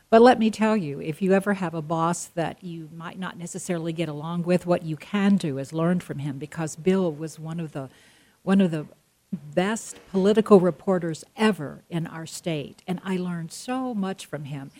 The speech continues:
And I also learned to have hobbies. I never had hobbies, but he had hobbies, and that kept him sane. I didn't, and <laughs> I, it, I was not that sane. <laughs>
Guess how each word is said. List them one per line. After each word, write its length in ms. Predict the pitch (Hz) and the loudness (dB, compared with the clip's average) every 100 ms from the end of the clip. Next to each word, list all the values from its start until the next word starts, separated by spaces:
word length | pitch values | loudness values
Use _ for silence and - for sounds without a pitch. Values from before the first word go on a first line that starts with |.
| - - | -18 2
And 100 | 214 | 4
I 100 | 220 | 4
also 440 | 214 254 254 220 180 | 2 0 2 2 2
learned 500 | 175 185 185 185 185 | 0 -2 -2 -4 -8
to 120 | 185 | -8
have 220 | 165 190 - | -8 -8 -4
hobbies. 540 | 240 254 151 151 - - | -2 -2 -4 -8 -12 -10
I 80 | 165 | -6
never 240 | 175 170 165 | -4 -4 -6
had 260 | 180 226 | -4 -4
hobbies, 400 | 190 165 170 190 | -4 -8 -4 -4
but 140 | - 190 | -4 0
he 140 | 220 | 2
had 180 | 190 175 | 2 -2
hobbies, 420 | 185 208 190 175 | -4 -4 -4 -4
and 100 | 170 | -8
that 160 | 180 - | -10 -8
kept 220 | 180 - | -8 -6
him 120 | 160 | -8
sane. 480 | 151 - 185 160 139 - - - | -8 -4 -4 -4 -10 -18 -20 -2
I 100 | 202 | 2
didn't, 500 | 196 214 220 156 - _ 208 | 8 6 6 -4 -12 _ 8
and 120 | 196 | 8
<laughs> 60 | |
I, 60 | - 262 185 466 415 | 10 10 10 8 6
it, 220 | 226 196 | 8 8
I 220 | 226 220 214 | 10 10 10
was 180 | 214 | 10
not 240 | 202 208 202 | 8 6 6
that 220 | 170 - | 4 2
sane. 480 | - 156 160 - - | 0 0 0 -4 -10
<laughs> 100 | - | -4